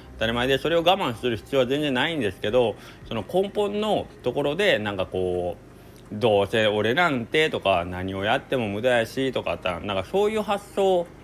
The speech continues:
をちょっと一回切り替えてっていうことですね。はい。で、結果に、いつも言うんですけど、結果に、えーと、注目するんじゃなくて、その道中の過程ですね。成功に、えー、注目するんじゃなくて、成長に注目しようという、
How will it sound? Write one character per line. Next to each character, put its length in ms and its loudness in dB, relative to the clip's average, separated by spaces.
を 240 6
ち 120 -2
ょ 20 4
っ 20 -14
と 80 -2
一 160 -2
回 200 2
切 120 -8
り 100 -4
替 200 -2
え 40 -8
て 300 -2
っ 20 -12
て 80 0
い 60 2
う 80 0
こ 120 -4
と 140 -4
で 80 -14
す 140 -18
ね。 180 -10
は 100 -2
い。 40 -4
で、 200 4
結 260 -2
果 100 6
に、 380 -2
い 80 -6
つ 100 -8
も 80 -4
言 80 -4
う 40 -4
ん 20 -4
で 60 -10
す 40 -20
け 80 -4
ど、 180 0
結 260 -4
果 120 0
に、 240 0
え 340 -2
ー 20 -18
と、 420 -2
注 160 -4
目 180 -4
す 80 -4
る 80 -4
ん 40 -4
じ 60 -4
ゃ 40 -4
な 40 -4
く 60 -10
て、 160 -4
そ 100 -8
の 100 -4
道 220 0
中 140 -8
の 80 -6
過 160 -2
程 60 -8
で 220 -6
す 120 -14
ね。 200 -4
成 340 2
功 200 2
に、 320 -2
え 420 4
ー、 40 -12
注 120 -2
目 180 -2
す 60 -4
る 80 0
ん 20 -2
じ 60 2
ゃ 60 2
な 60 -2
く 20 -4
て、 100 2
成 240 0
長 180 0
に 140 -4
注 160 -4
目 180 -2
し 140 -8
よ 100 2
う 40 -4
と 120 -8
い 160 -6
う、 40 -10